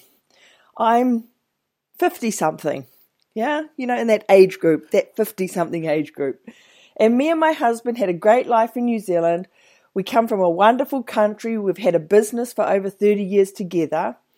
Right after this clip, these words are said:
And with our kids having left home, ready to take their own big leap into the world, there was actually nothing holding us there in New Zealand. And so our go big story started when we actually decided to take the leap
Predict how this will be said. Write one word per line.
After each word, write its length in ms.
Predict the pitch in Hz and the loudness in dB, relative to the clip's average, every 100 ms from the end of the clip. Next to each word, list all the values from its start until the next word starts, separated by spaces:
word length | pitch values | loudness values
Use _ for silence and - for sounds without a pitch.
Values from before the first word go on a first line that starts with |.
| _ _ _ - | _ _ _ -4
And 180 | - 254 | -2 0
with 140 | 320 | 0
our 180 | 359 349 | 0 -2
kids 500 | 349 - 220 208 - | -6 -4 -2 -2 -6
having 360 | - 208 196 190 | -4 -2 -2 0
left 360 | 190 240 - | 2 0 -4
home, 520 | - 190 151 160 196 | -4 -2 0 -2 -4
ready 240 | 180 233 240 | -2 -2 -4
to 140 | - | -8
take 280 | - 220 190 | -4 -2 0
their 220 | 185 180 | -2 0
own 320 | 185 190 190 180 _ - | 0 2 0 -4 _ 4
big 240 | 196 170 | 4 4
leap 360 | 175 190 196 196 | 4 4 4 -2
into 260 | 180 175 | -4 -4
the 120 | 160 160 | -4 -2
world, 400 | 208 170 143 - _ _ _ _ - | 0 2 0 -4 _ _ _ _ -2
there 120 | 302 | 0
was 140 | 359 | 2
actually 320 | 370 - 294 254 | 0 -2 -2 -2
nothing 640 | 247 247 269 - 269 269 | 0 0 0 -4 -8 -8
holding 480 | - 233 220 220 208 | -4 -4 -2 -6 -6
us 180 | 202 | -8
there 300 | - 190 185 | -6 0 0
in 200 | - 175 | 0 -4
New 160 | 180 175 | -6 -8
Zealand. 540 | 170 190 170 139 139 _ _ _ _ _ - - _ _ | -4 -2 -2 -8 -14 _ _ _ _ _ -20 -20 _ _
And 160 | - 226 | -4 -4
so 280 | - 247 247 220 | -2 0 0 0
our 360 | 277 320 302 _ - - | 0 -2 -6 _ -20 0
go 260 | 226 220 202 | 6 8 6
big 320 | 165 214 190 | 4 2 2
story 540 | - 226 233 196 156 | -8 -6 -4 -2 -4
started 680 | - - 233 226 277 202 175 | -8 -8 -4 -2 -4 -6 -4
when 240 | 185 190 | -2 -2
we 240 | 208 269 - | -2 -2 -4
actually 380 | 247 240 240 202 | -8 -8 -10 -6
decided 560 | 185 - 202 202 180 | -6 -6 -6 -4 -4
to 80 | 180 | -8
take 480 | 156 - 220 240 - | -14 -6 -4 -4 -6
the 80 | 262 | -8
leap 400 | 220 170 165 | -2 -2 -2